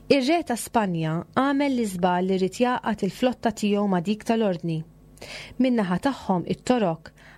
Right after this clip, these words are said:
ħafna drabi imwerwrin mill-Ħamrani ta' Malta, ħallew il-bastimenti tagħhom mhux armati. Meta ra din il-kalma, il-Gran Mastru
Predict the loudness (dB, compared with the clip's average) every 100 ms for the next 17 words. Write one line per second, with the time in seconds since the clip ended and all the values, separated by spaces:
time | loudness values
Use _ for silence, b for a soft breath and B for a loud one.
0 | 0 0 2 0 2 2 0 0 -4 -2
1 | 0 2 0 0 0 2 0 0 0 2
2 | 2 0 -2 0 0 0 -2 -4 -6 -8
3 | B B B -2 0 2 2 2 0 -2
4 | -2 0 0 -2 -4 -4 -2 -2 0 0
5 | 0 0 0 0 -2 -4 -6 -16 -20 -20
6 | -20 -20 B B B 0 2 2 2 2
7 | 2 2 0 0 0 2 0 -4 -4 -2
8 | 0 2 2 0 -2 -4 -8 -4